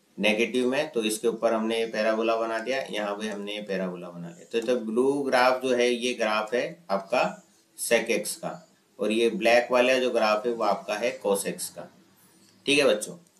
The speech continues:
तो इस तरीके से आपका sec का graph बना। अब हमको तो बात mainly क्या करनी है, range और domain की बात करनी है, ठीक है साहब।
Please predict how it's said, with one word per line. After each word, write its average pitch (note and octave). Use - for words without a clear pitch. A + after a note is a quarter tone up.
तो -
इस C#3+
तरीके D3
से D#3
आपका C3+
sec B2
का C3+
graph C3
बना। B2+
अब A#2
हमको B2+
तो C#3+
बात B2+
mainly B2+
क्या C3
करनी B2
है, D#3+
range B2
और D3
domain G#2+
की C#3+
बात C3
करनी A2+
है, -
ठीक C3
है A#2
साहब। -